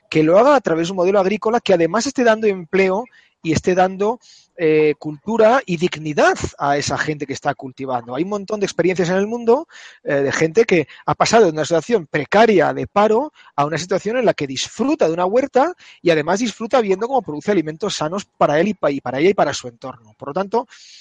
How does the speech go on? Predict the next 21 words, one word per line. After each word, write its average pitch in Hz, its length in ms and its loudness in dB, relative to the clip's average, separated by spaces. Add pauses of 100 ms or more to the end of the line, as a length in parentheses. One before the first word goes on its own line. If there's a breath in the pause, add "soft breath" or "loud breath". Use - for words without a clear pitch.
(240 loud breath)
yo 165 280 0
sé 240 280 2
que 127 140 -6
es 120 120 -12
muy 123 80 -14
difícil 233 560 2 (260 soft breath)
para 131 180 -6
una 135 120 -6
persona 151 560 -4
con 123 180 -16
bajísimos 156 560 -4
recursos 147 480 -8
a 120 140 -4
acceder 131 320 -4
a 139 60 -2
un, 123 160 -8
a - 100 -6
un 123 80 -6
alimento 127 400 -8
sano, 202 440 0 (480 loud breath)
eh, 127 320 -2